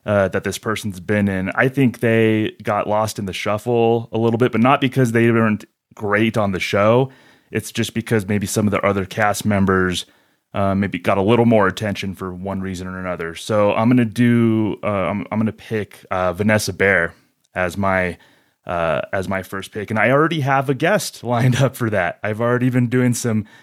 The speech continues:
wheeling and dealing behind the scenes, so I have a guest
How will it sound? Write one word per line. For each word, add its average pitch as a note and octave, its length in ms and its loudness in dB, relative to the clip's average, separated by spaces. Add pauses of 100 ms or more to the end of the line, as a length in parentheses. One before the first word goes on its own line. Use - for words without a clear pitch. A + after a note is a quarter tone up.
(240)
wheeling C3+ 400 2
and B2 140 2
dealing C3 340 4
behind B2 360 2
the A2 60 0
scenes, G#2 500 -2
so - 100 -4
I A#2 140 2
have A2+ 200 0
a A#2 40 2
guest F3+ 100 2